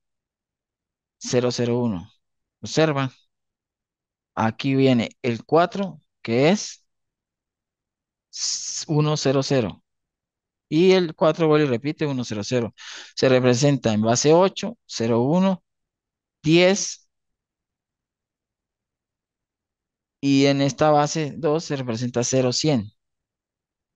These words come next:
Aquí lo da completo. Cero, cero, uno, uno.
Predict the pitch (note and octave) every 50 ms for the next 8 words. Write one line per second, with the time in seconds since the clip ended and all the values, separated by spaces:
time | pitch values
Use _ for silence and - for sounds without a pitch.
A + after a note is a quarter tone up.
0 | _ _ _ _ _ _ _ _ _ _ _ _ _ _ _ _ _ _ _ _
1 | _ _ _ _ _ _ _ _ _ _ _ _ _ _ _ _ _ _ _ _
2 | _ _ _ _ _ _ _ _ _ _ _ _ _ _ _ _ _ _ _ _
3 | _ _ _ _ _ _ _ _ _ _ _ _ _ _ - A2+ - - C3+ B2+
4 | C3 B2 B2+ B2+ A#2+ A2 G2 G2+ - _ _ _ - - A2 G#2+ A2+ A#2 A#2 A2+
5 | A2+ - - - _ _ _ _ _ _ _ _ _ _ _ _ _ _ _ _
6 | _ _ _ _ _ _ _ _ _ _ _ _ _ _ _ _ _ _ _ _
7 | _ _ _ _ _ _ _ _ _ _ _ _ _ _ _ _ _ _ _ _
8 | _ _ _ _ _ _ _ _ _ _ _ _ _ _ _ _ _ _ _ _
9 | _ _ - - C3 C3 C#3 C#3 C3 - C3 C3 C3+ C#3 C3+ D3 D#3+ F3 E3+ E3+
10 | E3+ E3 - _ _ _ _ _ _ _ _ _ _ _ _ _ _ _ _ _
11 | _ _ _ _ C3+ C#3 C3 B2+ A2 F#2+ F2 F2+ -